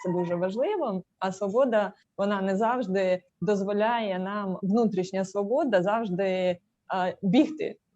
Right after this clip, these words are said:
дуже швидко, так? Є власні якісь, е, а, мотивація, так? Ти балансуєш, або ти зав-, завжди працюєш, або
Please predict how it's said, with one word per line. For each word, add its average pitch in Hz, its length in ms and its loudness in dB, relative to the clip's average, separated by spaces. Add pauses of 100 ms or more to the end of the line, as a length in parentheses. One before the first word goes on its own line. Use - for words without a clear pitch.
(420)
дуже 202 360 2
швидко, 175 540 -4
так? 220 220 -4 (560)
Є 190 340 2
власні 180 600 2
якісь, 170 440 -2
е, 165 420 -2 (560)
а, 226 240 4 (260)
мотивація, 285 840 4
так? 262 360 -2 (500)
Ти 247 100 4
балансуєш, 208 720 0
або 196 240 0
ти 185 460 -4 (720)
зав-, 220 320 4 (180)
завжди 254 320 4
працюєш, 247 680 -2 (100)
або 277 140 -2